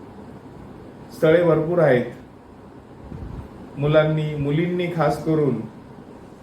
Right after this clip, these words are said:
त्या ऑपॉर्च्युनिटीचा चांगला फायदा घ्यावा मुलींच्या पालकांनी आणि जास्तीत जास्त ही व्हिडिओ शेअर करा, जेणेकरून सर्व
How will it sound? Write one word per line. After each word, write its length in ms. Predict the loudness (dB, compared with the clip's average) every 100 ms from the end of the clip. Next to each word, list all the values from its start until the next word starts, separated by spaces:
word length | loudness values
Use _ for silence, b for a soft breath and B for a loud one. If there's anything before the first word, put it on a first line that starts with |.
| -20 -4
त्या 140 | 2 2
ऑपॉर्च्युनिटीचा 800 | 4 2 0 0 -2 -2 0 0
चांगला 280 | 2 0
फायदा 380 | 0 2 2 4
घ्यावा 340 | 4 4 2 0
मुलींच्या 400 | -2 -4 -2 -2
पालकांनी 680 | 0 0 0 0 -2 -6 -12 -18 -20 -20 -20 -20 -20 -20 -20 -20 -20 -18 -6
आणि 480 | 0 2 2 -2 -6 -10 -18 -20 -20 -20 -20 -20 -20 -20 -12 -2
जास्तीत 340 | 0 0 -2
जास्त 340 | 2 2 2 0
ही 120 | 0
व्हिडिओ 420 | 0 2 2 0 -2 0
शेअर 220 | 2 4
करा, 340 | 4 2 2 -2 -10 -18 -8
जेणेकरून 680 | -4 -4 0 2 2 -2 -8 -16 -20 -20 -20 -20 -4
सर्व 320 | 0 2 2